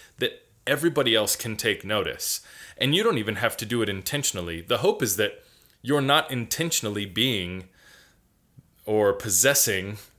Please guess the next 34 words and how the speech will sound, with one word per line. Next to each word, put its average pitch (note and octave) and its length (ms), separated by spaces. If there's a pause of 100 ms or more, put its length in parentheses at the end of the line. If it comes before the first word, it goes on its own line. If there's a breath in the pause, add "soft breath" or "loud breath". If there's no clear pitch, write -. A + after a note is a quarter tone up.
the A#2+ 140
otherness. E2+ 640 (440 soft breath)
The A2 100
goal E3 300
is G#2+ 140
that A2+ 160
you A#2 120
are A2 80
just A#2+ 360
literally D#3+ 500
showing C3 480
up - 400 (440 soft breath)
as B2+ 380
you, B2+ 440 (240 soft breath)
where B2+ 220
you A#2+ 200
feel A#2+ 260
the A2 80
most G#2+ 280
passionate, B2+ 680 (500 loud breath)
and A#2 220
that C3 260
statement C3+ 480
in C3+ 140
and B2 100
of A2+ 140
itself A#2+ 440
is G2 120
going G#2+ 260
to A#2 160
make G#2 460 (720)
any D3 260
s-, - 200
uh, F2 360